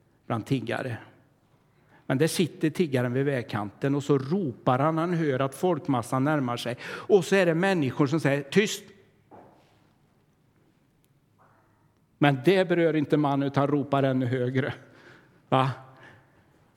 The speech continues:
Och det är fantastiskt att när Jesus stannar så säger han så här: "Vad vill du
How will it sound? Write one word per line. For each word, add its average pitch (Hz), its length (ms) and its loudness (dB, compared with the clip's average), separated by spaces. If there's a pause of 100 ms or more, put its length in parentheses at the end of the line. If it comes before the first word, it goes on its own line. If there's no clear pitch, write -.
(800)
Och 160 120 4
det 156 100 6
är 147 60 2
fantastiskt - 880 0
att 123 220 2
när 127 80 0
Jesus 120 380 -2
stannar 117 380 -2
så - 140 -6
säger 110 320 -2
han 107 100 -6
så - 120 -6
här: 113 180 -6 (380)
"Vad 131 260 2
vill 123 320 0
du 101 400 -2